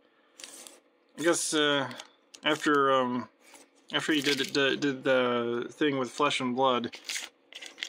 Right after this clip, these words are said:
I guess MetaZoo wanted to d-, do something too, and honestly, I feel like Flesh and Blood was the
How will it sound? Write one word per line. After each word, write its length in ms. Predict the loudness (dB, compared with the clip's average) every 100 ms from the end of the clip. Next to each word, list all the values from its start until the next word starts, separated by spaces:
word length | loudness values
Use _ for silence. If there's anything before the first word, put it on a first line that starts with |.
| -12 _ -20 -8
I 80 | -2
guess 180 | -2 0
MetaZoo 400 | 2 2 2 2
wanted 280 | 2 2
to 240 | 0 0 -2
d-, 240 | -8 -12 -4
do 140 | -2
something 460 | 0 0 -2 -6 -4
too, 400 | -2 0 0 -2
and 240 | -6 -12 -16 _ _ _ _ _ _ _ _ _ _ _ _ _ _ _ _ _ _ _ _ -20 -20 _ _
honestly, 440 | 0 2 2 0 0
I 20 |
feel 180 | 2 2
like 120 | 2
Flesh 260 | 0 0 -2
and 140 | -4
Blood 280 | -2 -2 -2
was 520 | -6 -6 -8 -10 -14 -12
the 300 | -8 -8